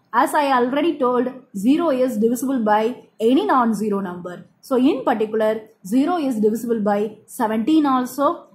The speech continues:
Hence, the number two one one six five is divisible by seventeen. Okay. Next, for the number thirteen.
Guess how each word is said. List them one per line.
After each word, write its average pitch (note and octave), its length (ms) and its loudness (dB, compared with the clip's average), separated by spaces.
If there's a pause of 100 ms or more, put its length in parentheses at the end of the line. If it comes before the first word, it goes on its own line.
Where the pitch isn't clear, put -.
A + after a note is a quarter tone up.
(120)
Hence, C4 500 2
the G#3+ 180 -2
number B3 680 0 (320)
two D#4 360 0
one B3 540 0
one A3+ 320 0
six - 580 -8
five A3+ 360 0 (260)
is A#3 420 -2 (260)
divisible A#3+ 580 0
by G#3 300 -2 (200)
seventeen. G3+ 1000 -6 (420)
Okay. C#4+ 400 -8 (1800)
Next, B3 560 -6 (120)
for B3+ 260 0
the A3 120 -6
number G3+ 360 -4 (120)
thirteen. E3+ 560 -12